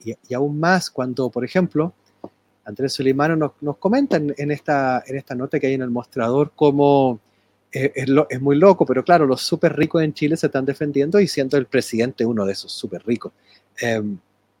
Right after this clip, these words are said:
recordemos, eh, que estamos gobernados por esos súper ricos, le estamos pidiendo el dos coma cinco por una sola vez para que el país salga de esta situación.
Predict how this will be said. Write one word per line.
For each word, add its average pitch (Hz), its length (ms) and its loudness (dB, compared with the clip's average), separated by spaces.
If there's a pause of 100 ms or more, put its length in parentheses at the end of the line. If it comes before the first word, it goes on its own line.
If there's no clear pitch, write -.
(140)
recordemos, 147 960 0
eh, 110 460 -4 (1040)
que 104 420 -4
estamos 139 500 2
gobernados 98 500 -6
por 90 120 -20
esos 90 160 -18
súper 90 280 -18
ricos, - 460 -14 (340)
le - 80 -12
estamos 170 320 0
pidiendo 139 280 0
el 110 100 0
dos 123 140 -6
coma 113 240 -6
cinco 123 400 -6
por 98 140 -6
una 135 160 -4
sola 101 300 -6
vez - 380 -12 (280)
para 98 240 -2
que 95 260 -8
el 98 100 -8
país 110 320 -4
salga 107 440 -4 (280)
de 101 80 -8
esta - 140 -10
situación. 95 560 -8